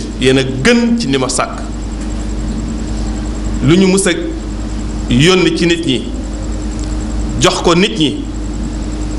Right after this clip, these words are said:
bàyyi leen ak doomu aadama yi ñu jël ci ñoom njariñ, vous êtes les meilleurs, yéen a ci gën. Yéenay institution bi nga xam ni yéenay taxawal dëgg.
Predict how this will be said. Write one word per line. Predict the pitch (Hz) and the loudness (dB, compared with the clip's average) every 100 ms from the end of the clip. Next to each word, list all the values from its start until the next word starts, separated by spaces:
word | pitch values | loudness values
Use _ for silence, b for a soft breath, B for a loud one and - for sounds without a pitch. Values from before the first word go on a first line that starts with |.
| - - - - | -4 -4 -4 0
bàyyi | 123 175 180 | 2 4 4
leen | 170 165 160 | 4 2 0
ak | 156 | 0
doomu | 143 180 180 | 4 4 4
aadama | 165 160 156 156 | 2 2 2 2
yi | |
ñu | 156 170 | 2 0
jël | 156 170 | 0 0
ci | 160 | 2
ñoom | 160 147 143 | 2 2 2
njariñ, | 156 147 240 - - - - - - - - - - | 0 0 -4 -8 -8 -8 -6 -6 -6 -6 -6 -6 -2
vous | 120 147 160 | 2 4 4
êtes | 156 | 4
les | 135 | 2
meilleurs, | 127 135 151 123 | 4 4 4 2
yéen | 131 143 | 2 0
a | 135 | 0
ci | 127 | 0
gën. | 117 107 - - - - - - - - - - - - - - 50 50 - 50 - - - - - - - | 0 -2 -4 -6 -6 -6 -6 -6 -6 -4 -4 -4 -4 -4 -4 -4 -4 -4 -4 -4 -4 -2 -4 -4 -4 -2 0
Yéenay | 135 180 190 202 202 190 | 4 4 4 2 2 0
institution | 196 160 196 185 - 165 | 0 -2 0 0 2 2
bi | 160 | 2
nga | 185 | 0
xam | 180 160 151 | 0 0 2
ni | 196 311 - - - - - - - - - | 0 -2 -6 -8 -8 -6 -6 -4 -4 -4 2
yéenay | 143 165 165 | 4 6 4
taxawal | 160 156 151 | 2 2 2
dëgg. | 151 - - | 0 -2 -4